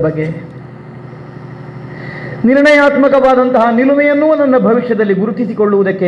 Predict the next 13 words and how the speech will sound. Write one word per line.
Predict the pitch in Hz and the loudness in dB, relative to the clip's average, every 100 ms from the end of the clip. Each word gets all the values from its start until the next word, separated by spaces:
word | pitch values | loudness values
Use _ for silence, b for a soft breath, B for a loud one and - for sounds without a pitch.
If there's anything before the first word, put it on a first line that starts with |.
| 175 | -2
ಸ್ಥಿತಿಯೇ | 170 220 254 254 220 | -2 -4 2 2 2
ಇಲ್ಲದಂತಾಗಿ | 202 190 180 170 165 151 | 0 0 0 0 2 0
ಹೋಗಿದೆ. | 147 139 151 - - - - - - - - - - - - - B B B B B B 247 | -2 -4 -10 -12 -16 -12 -10 -10 -12 -16 -18 -18 -18 -18 -20 -20 B B B B B B 0
ಮುಂದೇನು | 269 277 285 330 330 302 | 2 4 4 4 4 2
ಅನ್ನುವಂತಹ | 294 285 277 247 240 247 | 2 2 2 2 2 0
ಸ್ಪಷ್ಟ | 262 247 269 262 | 0 2 2 2
ಚಿತ್ರಣ | 277 320 311 294 254 | 0 0 0 2 2
ನನ್ನ | 240 226 | 0 0
ದೃಷ್ಟಿಗೆ | 196 214 - 240 233 226 | 0 -4 -4 -2 0 0
ಸಿಕ್ಕುವುದಿಲ್ಲ. | 196 185 190 165 156 - - - - - - - - - - - - - B B - | -4 -4 -2 -2 -4 -6 -12 -18 -20 -20 -20 -20 -20 -20 -20 -20 -20 -20 B B -2
ಯೋಚಿಸುವ | 190 208 208 185 180 | 2 2 0 0 0
ಸಾಮರ್ಥ್ಯವನ್ನೇ | 165 214 220 226 220 226 220 220 | 2 2 2 0 0 0 0 0
ಕಳಕೊಂಡಿದ್ದೇನೆ. | 175 175 180 170 170 156 139 | 2 0 0 0 0 -2 -2